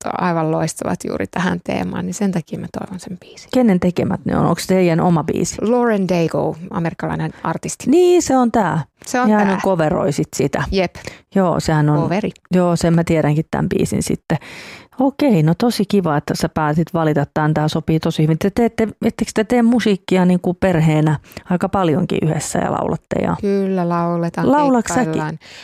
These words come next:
Speaker 1: No, ö, vähemmän, enemmänkin soitan kiipparia taustalla ja, ja sitten isä ja tytär on se pääduo,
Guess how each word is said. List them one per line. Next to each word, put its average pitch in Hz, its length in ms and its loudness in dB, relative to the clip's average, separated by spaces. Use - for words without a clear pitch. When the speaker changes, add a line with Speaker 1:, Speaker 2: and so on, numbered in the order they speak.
Speaker 1:
No, 185 80 0
ö, 185 180 0
vähemmän, 294 500 0
enemmänkin 196 480 -2
soitan 170 400 -2
kiipparia 175 560 -4
taustalla - 580 -6
ja, - 180 -4
ja 180 120 -4
sitten - 380 -8
isä 185 220 -2
ja 156 100 -2
tytär - 320 -6
on 170 60 -6
se - 160 -8
pääduo, - 600 -4